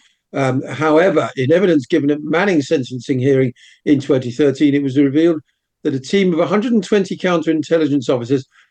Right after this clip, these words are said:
had been unable to find a single person who could be shown to have died because of WikiLeaks revelations. So this claim that he put lives in danger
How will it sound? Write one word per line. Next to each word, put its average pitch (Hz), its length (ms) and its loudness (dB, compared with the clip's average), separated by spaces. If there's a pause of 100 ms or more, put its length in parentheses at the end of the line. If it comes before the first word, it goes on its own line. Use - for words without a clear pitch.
(100)
had 160 180 0
been 156 300 2
unable 190 560 2
to 185 200 -4
find 175 520 0
a 151 160 4
single 190 600 2
person 175 840 -4 (460)
who 139 180 4
could 147 240 0
be 139 140 4
shown 143 600 2
to 143 180 0
have 120 260 -8
died 139 600 -2 (380)
because 143 360 -2
of 131 100 0
WikiLeaks 143 640 2
revelations. 143 840 0 (300)
So 151 220 4
this 165 160 2
claim 196 500 2
that 170 140 0
he 156 200 -4
put 165 340 0 (400)
lives 151 640 0 (120)
in 147 340 -4
danger 127 720 0